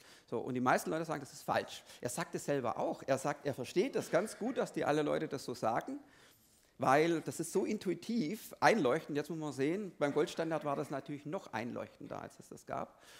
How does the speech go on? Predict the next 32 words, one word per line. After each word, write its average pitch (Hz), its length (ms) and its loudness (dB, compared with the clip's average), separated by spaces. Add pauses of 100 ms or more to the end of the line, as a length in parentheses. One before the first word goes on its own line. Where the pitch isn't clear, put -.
(260)
Und 127 80 -6
dann 160 140 4
fängt 196 220 0
er 180 80 0
eben 160 200 -2
an 196 200 0
und 208 120 -6
sagt, 165 380 -2
nein, 170 500 -4
äh, 151 60 2
wir 151 640 4
müssen 156 240 -4
uns 156 160 -6
die 143 80 -4
Rechtsordnung - 640 -2
angucken, 147 380 -6
hat 139 100 -8
aber 143 140 -8
einen 127 80 -10
sehr 139 200 -2
weiten 113 260 -4
Begriff 127 300 -8
der 110 120 -6
Rechtsordnung. 156 640 -8 (480)
Es - 80 -12
sind 135 100 -2
nicht 156 220 -2
nur 143 100 -2
Gesetze, 175 500 -4
es 143 140 -6
ist 135 160 -8
auch 131 280 4